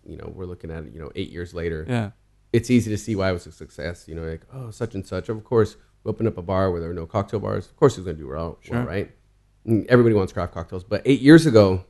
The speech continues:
Speaker 1: it was just, like, foodies and hipsters that drank craft cocktails, right? Um, massive overlap in demographic there.
Speaker 2: Right. <laughs>
Speaker 1: <laughs> And, you know, so, so when we opened Rick House, everybody was, like, specifically people were worried about, like, "Oh, it's not gonna work there. The financial district, those guys,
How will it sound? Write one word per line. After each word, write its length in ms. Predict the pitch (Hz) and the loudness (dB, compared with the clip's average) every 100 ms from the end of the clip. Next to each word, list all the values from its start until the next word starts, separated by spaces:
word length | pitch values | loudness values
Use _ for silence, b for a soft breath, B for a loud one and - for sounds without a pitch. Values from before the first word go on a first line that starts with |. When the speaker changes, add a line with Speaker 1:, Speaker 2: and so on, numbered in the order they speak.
| _ _ _ _ _ _ - | _ _ _ _ _ _ -2
Speaker 1:
it 60 | 113 | 2
was 300 | 110 107 113 | 2 0 -2
just, 180 | 107 | -4
like, 260 | 107 95 - | -2 -4 4
foodies 280 | 127 117 104 | 8 8 6
and 80 | 92 | 0
hipsters 300 | 113 - 95 | -2 -2 -10
that 140 | 80 | -10
drank 180 | 87 80 | -10 -10
craft 240 | - 73 - | -12 -14 -14
cocktails, 460 | 80 - 78 73 | -18 -16 -16 -10
right? 260 | 85 92 92 _ _ _ _ _ _ | -6 -4 -6 _ _ _ _ _ _
Um, 320 | 95 85 65 - - | -8 -6 -8 -16 -10
massive 300 | 95 85 87 | -8 -6 -8
overlap 480 | - 80 76 78 - | -12 -12 -12 -12 -12
in 80 | 82 | -12
demographic 540 | 82 76 78 - - | -10 -10 -12 -14 -12
there. 100 | - | 0
Speaker 2:
Right. 1000 | 127 156 - 226 180 - 202 139 135 - | 4 6 6 6 6 8 10 10 10 8
<laughs> 0 | |
Speaker 1:
<laughs> 0 | |
And, 480 | 147 139 131 123 101 - _ _ _ _ _ _ _ _ | 10 12 12 10 8 0 _ _ _ _ _ _ _ _
you 140 | - 147 | 8 10
know, 160 | 131 | 12
so, 340 | 120 - 143 120 | 10 10 10 10
so 180 | - 143 | 10 12
when 140 | 127 | 12
we 100 | 131 | 12
opened 260 | 131 123 107 | 10 8 8
Rick 180 | 143 202 | 8 8
House, 240 | 135 - | 6 6
everybody 360 | 117 117 123 117 | 0 4 4 4
was, 160 | 110 | 2
like, 140 | 110 - | 0 -2
specifically 500 | - 117 135 151 131 | -6 -6 -2 0 0
people 280 | 135 110 113 | 0 0 2
were 100 | 104 | 6
worried 260 | 107 135 | 8 8
about, 200 | 139 90 | 6 0
like, 120 | 82 - | -4 -12
"Oh, 60 | - | -20
it's 120 | 101 | -16
not 100 | 98 | -14
gonna 120 | 95 | -10
work 200 | 90 98 | -6 -4
there. 120 | 110 90 | -2 -2
The 80 | 87 | -2
financial 400 | 95 90 101 92 | -4 -2 -2 -6
district, 440 | 92 82 - _ | -8 -12 -16 _
those 160 | 95 90 | -8 -6
guys, 380 | 85 85 - | -8 -8 -12